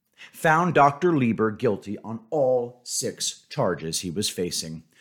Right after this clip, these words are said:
From the Wall Street Journal, quote,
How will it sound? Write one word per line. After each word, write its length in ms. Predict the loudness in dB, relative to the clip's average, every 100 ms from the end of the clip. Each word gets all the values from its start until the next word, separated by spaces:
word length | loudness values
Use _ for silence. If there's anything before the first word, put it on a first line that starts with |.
| _ _ _ _
From 280 | 0 2 4
the 80 | 4
Wall 320 | 6 6 6
Street 440 | 2 -2 -2 -2
Journal, 480 | 0 0 0 -4 -10
quote, 560 | 0 4 4 2 -8